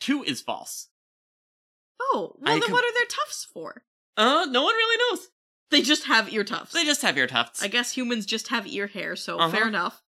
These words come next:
Speaker 1: You know, it's probably, like, a, a thing that might relate to, like, socialization and mating behavior. But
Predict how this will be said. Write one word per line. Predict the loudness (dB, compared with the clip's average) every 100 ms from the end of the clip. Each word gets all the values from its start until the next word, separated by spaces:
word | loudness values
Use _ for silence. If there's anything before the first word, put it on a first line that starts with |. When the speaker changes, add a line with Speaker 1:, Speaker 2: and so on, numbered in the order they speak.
| _ _ 0
Speaker 1:
You | 2
know, | 2
it's | 0 -6
probably, | -2 2 2 4
like, | 2 2 2
a, | 4 4 0 -6 _ _ _ _ _ _ _ _ _ _ -2
a | -2
thing | -2 -2 -2 0
that | 0 0 0
might | 0 0
relate | 0 -4 -4
to, | -6
like, | -10 -10
socialization | -8 -8 -6 -8 -4 -4 -4 -4
and | -4 -4
mating | -4 -4
behavior. | -6 -4 -4 -2 -4 -2 -4 -8 _ _ _ _ _ _ -6
But | -6